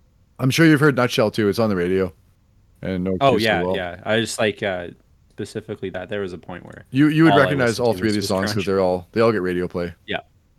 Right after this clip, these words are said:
Speaker 1: In November ninety-five, they released their third and final full-length studio album with Lane Staley on vocals.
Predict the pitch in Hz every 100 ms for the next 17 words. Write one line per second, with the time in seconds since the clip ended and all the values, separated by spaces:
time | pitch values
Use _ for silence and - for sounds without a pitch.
0 | _ _ _ 110 113 113 117 117 143 147
1 | 139 135 120 113 123 147 117 110 110 123
2 | 123 120 113 - 120 123 120 - 117 120
3 | 113 - 113 117 117 - 120 113 107 101
4 | 113 117 101 107 - 107 107 - 104 107
5 | 107 92 98 101 131 -